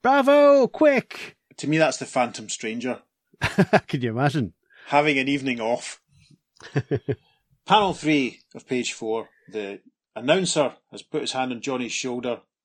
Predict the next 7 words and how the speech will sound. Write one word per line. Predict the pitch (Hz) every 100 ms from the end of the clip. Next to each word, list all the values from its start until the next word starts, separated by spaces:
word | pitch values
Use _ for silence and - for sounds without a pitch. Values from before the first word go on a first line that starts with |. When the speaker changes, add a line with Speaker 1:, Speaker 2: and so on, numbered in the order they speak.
| _
Speaker 2:
and | - 104
he's | 117 123 _ _
roaring | 117 185 170 139
to |
the | 131
crowd, | 120 131 123 123 - _ _ _
"Folks, | - 254 262 - - -